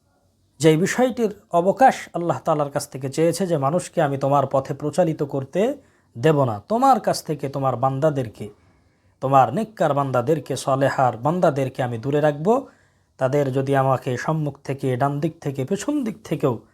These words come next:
চারিদিক থেকেও তাদেরকে আমি ধোঁকা দেব, পথভ্রষ্ট করব, তাদেরকে ওয়াসওয়াসা দেব, আর তাদেরকে আমি আক্রমণ করব, যাতে করে কেউ তোমার কৃতজ্ঞ বান্দা, তোমার শুকরগুজার বান্দা না হতে পারে।" প্রিয় ভাইয়েরা আমার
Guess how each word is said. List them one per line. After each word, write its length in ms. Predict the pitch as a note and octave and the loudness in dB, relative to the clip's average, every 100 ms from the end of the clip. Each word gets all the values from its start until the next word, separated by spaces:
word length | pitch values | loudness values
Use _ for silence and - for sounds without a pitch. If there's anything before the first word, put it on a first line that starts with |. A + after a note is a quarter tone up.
| _ _ _ _ - A2+ - - | _ _ _ _ -20 -20 -18 0
চারিদিক 460 | D#3+ D#3 C#3 C3 - | 2 2 -2 -6 -4
থেকেও 260 | G#3 F3 | -2 0
তাদেরকে 380 | D#3+ D3 C#3 C#3 | 0 0 -2 -4
আমি 140 | B2 | -4
ধোঁকা 260 | A2 C3 D3 | -4 0 0
দেব, 220 | B2+ A#2+ | 0 -2
পথভ্রষ্ট 520 | B2 C3+ C#3 F3 - | 0 0 2 2 0
করব, 320 | G3 E3+ D3+ C3+ | -2 0 0 0
তাদেরকে 380 | C#3 C#3+ C3+ | -2 -2 -4
ওয়াসওয়াসা 500 | C3 F3 - D#3+ D#3+ | 2 2 2 -2 0
দেব, 280 | C#3+ C#3+ A#3 - - - | 0 0 -2 -4 -16 -12
আর 80 | A#2+ | -6
তাদেরকে 460 | - C3 F3 E3+ D3 | 2 4 4 0 -4
আমি 140 | B2+ | 0
আক্রমণ 420 | C3 C3 F3+ F3 | 0 0 -2 -2
করব, 460 | C3+ C3 A#2+ F3 A#3+ - _ A2+ | -4 -6 -2 -4 -4 -12 _ -4
যাতে 320 | B2+ D3 G#3 | 0 2 0
করে 220 | F3+ D#3+ | 0 -2
কেউ 260 | C#3+ G#3 C#4 | 0 0 0
তোমার 420 | - D#3+ C#3 - | 0 2 2 0
কৃতজ্ঞ 520 | - A3 A#3 D#3 D#3+ | -6 -4 -4 0 0
বান্দা, 440 | C#3+ C3+ B2 A2 - _ - | 2 0 0 -2 -6 _ -6
তোমার 180 | B2+ B2 | -4 -4
শুকরগুজার 680 | - A3 A#3+ F3+ D3+ D3 | -6 -8 -6 -4 2 2
বান্দা 280 | C3 B2 D3 | 2 0 2
না 140 | B2 A2+ | 2 0
হতে 220 | A#2+ A2+ | -4 -8
পারে।" 280 | - G#2 G2 _ _ _ _ _ | -8 -10 -12 _ _ _ _ _
প্রিয় 140 | A#2+ | -2
ভাইয়েরা 280 | B2 D3+ C3 | 4 4 4
আমার 180 | A2+ | 2